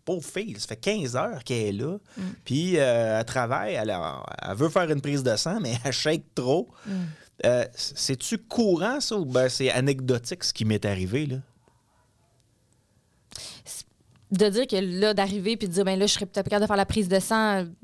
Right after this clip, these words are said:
Speaker 2: puis j'avoue que c'est une situation qui m'aurait un peu choquée.
Speaker 1: Ouais.
Speaker 2: Euh, mais, euh, de faire des corps de travail où est-ce qu'on va pas aux toilettes,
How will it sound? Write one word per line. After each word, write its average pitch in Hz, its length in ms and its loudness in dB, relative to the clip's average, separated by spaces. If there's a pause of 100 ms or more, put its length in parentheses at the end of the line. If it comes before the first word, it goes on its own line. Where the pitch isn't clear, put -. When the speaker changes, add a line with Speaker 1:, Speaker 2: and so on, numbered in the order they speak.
(100)
Speaker 2:
puis 190 140 0
j'avoue 180 280 0
que 196 60 -8
c'est - 100 -4
une 180 60 0
situation 202 400 2
qui 180 240 -2
m'aurait 180 320 4
un 185 140 6
peu 220 140 2
choquée. 190 520 2 (160)
Speaker 1:
Ouais. 175 480 2
Speaker 2:
Euh, 190 40 4
mais, 185 480 4 (360)
euh, 180 240 8
de 185 160 2
faire 220 180 2
des 208 80 0
corps 202 160 2
de 190 60 2
travail 202 420 0
où 185 80 -2
est-ce 185 180 0
qu'on 196 600 2
va 170 180 2
pas 202 160 2
aux 196 60 4
toilettes, 180 640 -2